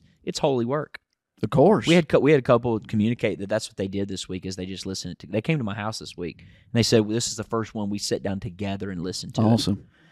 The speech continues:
Speaker 1: And, uh, that's holy work.
Speaker 2: A desire to grow
Speaker 1: Yeah.
Speaker 2: is a desire that comes from God.
Speaker 1: Yeah.
Speaker 2: If it's wanting to grow in his ways and his kingdom,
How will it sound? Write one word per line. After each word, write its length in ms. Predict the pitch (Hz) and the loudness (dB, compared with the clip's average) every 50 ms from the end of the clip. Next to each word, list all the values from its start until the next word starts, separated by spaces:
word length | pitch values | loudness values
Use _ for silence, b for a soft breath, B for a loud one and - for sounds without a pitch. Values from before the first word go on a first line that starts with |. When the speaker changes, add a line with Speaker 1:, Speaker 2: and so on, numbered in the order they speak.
| b b - | b b -2
Speaker 1:
And, 320 | - 120 120 113 107 104 107 | 2 2 4 4 2 2 0
uh, 260 | 98 98 95 92 - - | 0 0 -2 -4 -6 -2
that's 200 | - 151 170 - | 0 0 2 2
holy 240 | - 175 165 156 135 | 2 2 2 2 2
work. 300 | 113 117 156 190 - - - | 0 0 0 -2 0 2 2
Speaker 2:
A 80 | 123 | 4
desire 500 | 127 127 135 120 123 135 135 147 151 151 | 6 6 6 6 6 6 6 6 6 6
to 120 | 147 135 120 | 6 6 6
grow 520 | 123 127 131 131 139 151 175 180 202 214 120 | 6 8 8 8 8 8 8 6 4 2 0
Speaker 1:
Yeah. 240 | - 254 254 - - - - | 0 -2 -2 -4 -6 0 4
Speaker 2:
is 220 | 107 117 123 117 | 6 6 8 6
a 80 | 120 113 | 4 4
desire 480 | 110 120 113 113 117 120 127 131 127 117 | 2 2 4 4 4 6 6 6 6 4
that 140 | 107 - | 4 2
comes 240 | - 131 131 127 - | 2 2 2 2 2
from 180 | - 107 104 104 | 0 -2 -2 0
God. 380 | 107 107 113 - - 208 226 | 2 2 4 4 4 2 2
Speaker 1:
Yeah. 200 | 117 156 233 220 - | 2 2 0 0 0
Speaker 2:
If 100 | 101 107 | 4 4
it's 180 | 120 104 - - | 4 4 4 2
wanting 300 | 117 123 123 120 117 107 | 0 0 2 2 0 0
to 80 | 110 | -2
grow 300 | 107 120 123 123 120 117 | 0 2 4 4 4 4
in 60 | 117 107 | 4 2
his 200 | 110 110 101 107 | 0 -2 -2 -2
ways 320 | 110 117 120 120 110 104 | 0 0 0 0 -2 -2
and 100 | 110 101 | -4 -4
his 140 | 80 - - | -6 -6 -4
kingdom, 440 | - 143 131 131 120 113 104 113 | 0 0 0 2 0 -2 -2 -4